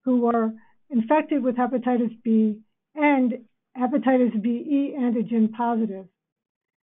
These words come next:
meaning that they likely, um, had a high viral load, but also an increased, um,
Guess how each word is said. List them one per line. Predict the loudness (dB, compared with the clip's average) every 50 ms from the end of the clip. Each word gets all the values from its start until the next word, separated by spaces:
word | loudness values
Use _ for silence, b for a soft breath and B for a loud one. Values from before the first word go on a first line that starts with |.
| _ _ _ -4
meaning | 0 2 2 2
that | 2 0 0
they | 0 -2 0
likely, | 2 2 0 0 0 -2 -2 -2 -2 -2 -6 -8 b b b b b
um, | -6 -2 -2 -2 -2 -2 -4
had | -4 -2 -2
a | -2
high | 0 0 0 0
viral | 2 2 4 4 4 2 2 2
load, | 0 2 2 0 0 -2 -4 -8 -14 _
but | -14 -14 -12
also | -8 -4 -2 -2 -2 -2 -2 -2 0 0 0 -2 -4 b b b b -10
an | -8 -4
increased, | 0 0 0 0 0 0 0 0 -2 -6 _ _ -20 -20 _ -6
um, | -2 -2 0 0 -2 -6